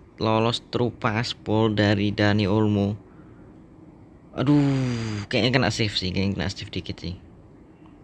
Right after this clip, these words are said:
Ya, enggak, enggak, enggak, enggak kena save ternyata. Emang out, out aja.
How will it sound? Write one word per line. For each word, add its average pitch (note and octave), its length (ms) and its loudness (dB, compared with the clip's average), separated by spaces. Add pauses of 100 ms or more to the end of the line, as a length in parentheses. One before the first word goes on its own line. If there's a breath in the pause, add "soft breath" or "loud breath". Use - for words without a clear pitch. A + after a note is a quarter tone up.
(1200)
Ya, - 80 -4
enggak, A2+ 240 4
enggak, G2+ 160 -2
enggak, E2 240 -6
enggak F#2+ 160 -2
kena F#2+ 220 -4
save G2+ 180 -10
ternyata. F#2 240 -8 (920)
Emang F#2 400 -2
out, F#2+ 240 -6 (100)
out G2 240 -6
aja. F#2+ 380 -8